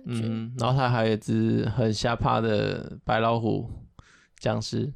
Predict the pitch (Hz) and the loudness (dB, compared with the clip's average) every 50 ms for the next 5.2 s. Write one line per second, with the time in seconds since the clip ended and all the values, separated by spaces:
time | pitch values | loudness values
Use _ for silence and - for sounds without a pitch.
0 | - - 185 165 160 165 165 - - - - - - 403 403 - - 480 - - | -10 -10 -8 -8 -8 -8 -6 -2 -2 -2 0 -2 -4 -6 -8 -8 -6 -4 -4 -4
1 | 113 117 - - - - - - - - - - - - - 254 262 285 311 320 | -4 -6 -8 -12 -14 -18 -20 -20 -20 -20 -20 -20 -18 -8 -2 0 2 2 2 2
2 | 302 320 302 233 208 208 233 220 214 185 170 160 - - - - - - 180 185 | 2 2 2 2 4 2 2 2 0 0 0 -2 -4 -8 -14 -10 -6 -6 -6 -4
3 | - - 175 - - 143 139 - - - - - - - - - - - - - | -4 -6 -6 -4 -4 -6 -8 -8 -10 -14 -16 -16 -16 -16 -14 -10 -8 -8 -6 -4
4 | - - - - - 208 202 - - - - - - - - 135 - - - 330 | -2 0 2 2 2 2 2 0 -2 -6 -6 -6 -8 -6 -6 -6 -6 -4 0 0
5 | 381 370 523 | 0 2 4